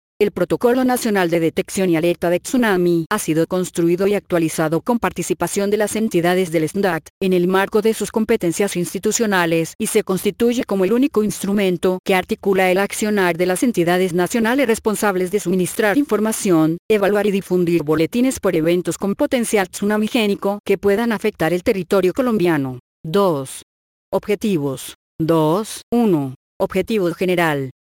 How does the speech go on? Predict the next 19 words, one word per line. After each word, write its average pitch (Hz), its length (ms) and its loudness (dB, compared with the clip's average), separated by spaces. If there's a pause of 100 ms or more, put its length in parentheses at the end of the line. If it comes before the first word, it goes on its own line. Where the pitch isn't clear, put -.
(120)
Proveer 254 380 4
al 285 100 -2
Sistema 185 440 -2
Nacional 175 480 0
de 175 80 0
Gestión 196 360 -2
del 208 120 0
Riesgo 180 340 0
de 160 140 0
Desastres 240 580 0
de 247 80 0
un 202 140 0
instrumento 190 840 0
que 170 140 0
le 165 100 0
permita 185 440 0
coordinar 190 440 0
las 170 180 -2
acciones, 175 680 0